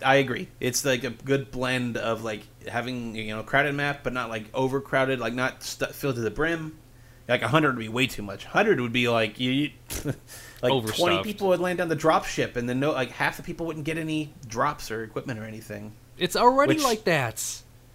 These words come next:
Speaker 1: And, yeah, it's already pretty crazy. And I love being Caustic going on there because I literally just start spamming my,
Speaker 2: <laughs>
Speaker 1: my poison gas and start punching people.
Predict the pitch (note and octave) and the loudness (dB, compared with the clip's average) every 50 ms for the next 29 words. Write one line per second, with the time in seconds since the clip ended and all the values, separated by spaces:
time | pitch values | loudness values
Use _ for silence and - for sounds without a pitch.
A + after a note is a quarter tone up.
0 | - - - - - D3 D#3+ E3+ F3 F#3 F3 C3 B2 A#2+ E3+ F#3+ B3+ D4 C#4+ G#3+ | -20 -20 -12 -6 -2 0 0 2 4 4 6 6 6 6 4 2 2 2 0 -2
1 | - A#3+ G#3+ D#3+ - F3 E3 C#3 A#2+ B2 C3 - - C#3 D#3+ G#3 C4 C4 G3+ E3+ | -4 -6 -6 -2 0 2 2 2 0 -2 -4 -4 -2 2 2 4 4 4 6 6
2 | F3 F3+ F3+ F#3 F3+ - - - - D3 D3+ C#3+ - - B2+ B2 C3 - - C#3+ | 6 6 6 4 2 -2 -8 -4 -2 0 0 0 0 2 2 4 4 4 0 -2
3 | A#2 - B2+ B2 A#2+ A2+ A#2 A#2 A2+ A#2 B2 C#3 D3 B2 B2 A2+ A#2+ A2+ A2+ A#2+ | 2 2 4 4 4 2 0 0 2 2 2 2 2 0 -2 -2 -2 2 4 4
4 | B2+ B2 B2+ B2+ C#3+ C#3+ C#3+ B2+ A2+ A#2 A#2 - - - - C3+ B2 A#2+ - - | 4 4 4 4 4 4 2 2 0 -2 -6 -6 -8 -6 -2 -2 -2 -2 -4 -8
5 | - - A#2 A#2+ B2 B2+ C3 C3 B2+ A#2+ A2+ A2+ A2+ A2+ G#2+ G#2+ A2 B2+ - - | -6 -2 -2 0 0 0 0 -2 -2 -4 -4 -6 -6 -8 -8 -8 -8 -2 2 4
6 | E3+ - - G#3 - - D#3+ G3+ - C#3 C3 B2+ B2 B2 A#2 G#2 A2 A2 B2+ C3+ | 4 6 8 6 8 8 6 6 6 6 4 4 2 0 0 2 6 6 6 6
7 | C3 - B2+ A2 B2 G#2+ - - B2 A2+ - C3 B2 - D3 C#3+ D3 E3 F3 E3+ | 6 4 0 0 -2 0 0 -2 -2 -2 -2 -4 -6 -4 -4 -4 -2 -2 -4 -4
8 | - | -6